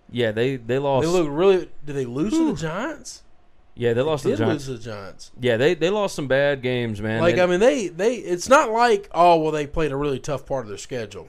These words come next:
Speaker 2: No, no, they, they just look like crap.
Speaker 1: No, they, they were. It's the, you know, the middle of the season was just, you know, a regular, regular whatever.
Speaker 2: I think, I think the, um,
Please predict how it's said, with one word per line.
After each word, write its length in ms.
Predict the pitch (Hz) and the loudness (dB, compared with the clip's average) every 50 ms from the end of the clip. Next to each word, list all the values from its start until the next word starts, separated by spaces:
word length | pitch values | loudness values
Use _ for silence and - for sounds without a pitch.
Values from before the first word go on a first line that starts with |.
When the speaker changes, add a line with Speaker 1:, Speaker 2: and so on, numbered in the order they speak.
| - - | -16 -14
Speaker 2:
No, 320 | 165 202 247 294 294 269 269 _ - | -12 -10 -10 -10 -10 -12 -16 _ -20
no, 340 | 233 214 226 247 254 254 247 | -18 -16 -14 -14 -14 -14 -14
they, 280 | 233 220 240 254 247 214 208 _ - - - | -12 -12 -12 -12 -14 -16 -20 _ -20 -20 -16
they 100 | 170 196 | -16 -16
just 240 | 208 - 240 220 208 | -16 -16 -18 -14 -12
look 200 | 214 226 - - | -12 -12 -10 -10
like 200 | 226 233 226 - | -8 -8 -8 -8
crap. 220 | - 220 247 285 294 | -8 -6 -6 -4 -4
Speaker 1:
No, 120 | 339 262 | -4 0
they, 220 | 165 196 233 - | 2 2 2 2
they 240 | - - 120 143 185 | 2 0 2 2 2
were. 420 | 233 254 269 262 269 269 262 247 - - - - _ - - _ - | 2 0 -2 -4 -6 -6 -8 -10 -12 -18 -20 -20 _ -20 -20 _ -10
It's 440 | - 254 240 - - - - - - - - | -8 -8 -8 -10 -14 -16 -16 -18 -20 -16 -10
the, 200 | 208 240 226 190 - - - 147 - - - - - - - - - - | -10 -8 -8 -10 -12 -18 -16 -16 -16 -16 -16 -18 -18 -20 -20 -20 -18 -12
you 120 | - 175 147 | -8 -4 -4
know, 220 | 120 117 123 131 - - - - - - - - - | -2 -2 -4 -6 -10 -16 -20 -20 -20 -20 -20 -10 -6
the 60 | 127 | 0
middle 180 | 135 180 226 254 | 2 4 4 4
of 80 | 233 208 | 4 2
the 60 | 185 | 2
season 420 | - 208 214 220 190 196 208 208 | 0 -2 -6 -4 -4 -4 -2 -2
was 160 | 202 196 175 | -2 -4 -4
just, 220 | 165 185 185 - - - - - | -6 -8 -8 -8 -10 -16 -12 -6
you 120 | - - - | -4 -2 -2
know, 220 | - 139 - 440 427 | 0 0 0 0 -2
a 60 | 117 | -2
regular, 600 | 117 131 143 143 156 151 151 147 147 147 156 160 160 - - - - - _ _ - - | -2 -4 -4 -4 -6 -8 -6 -6 -8 -8 -10 -12 -16 -20 -20 -20 -20 -20 _ _ -18 -8
regular 320 | 123 127 139 156 156 160 160 | -6 -4 -4 -4 -4 -6 -4
whatever. 480 | 160 175 202 233 190 - - - - - - | -4 -2 0 2 0 0 -2 -6 -18 -8 -6
Speaker 2:
I 60 | 160 | -4
think, 300 | 160 143 196 208 214 208 - - _ - | 0 2 2 2 2 0 -8 -18 _ -14
I 80 | 151 | -8
think 240 | 143 175 175 175 165 | -6 -4 -4 -4 -4
the, 240 | 165 160 160 151 151 | -4 -4 -2 0 0
um, 400 | 143 135 135 131 123 117 113 | 0 -2 -2 -4 -6 -8 -10